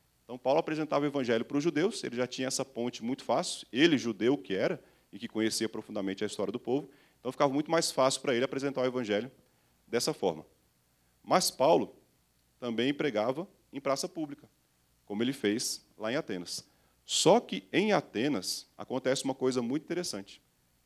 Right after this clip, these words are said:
que nós tínhamos judeus naquela região, só que em Atenas ali,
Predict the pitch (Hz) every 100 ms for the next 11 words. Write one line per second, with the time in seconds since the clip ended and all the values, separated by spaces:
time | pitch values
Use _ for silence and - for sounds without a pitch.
0 | _ 120 139 139 - 170 196 160 139 101
1 | 156 185 135 120 107 107 95 85 131 202
2 | _ - - 147 147 170 214 190 135 135
3 | 107 98 98 170 143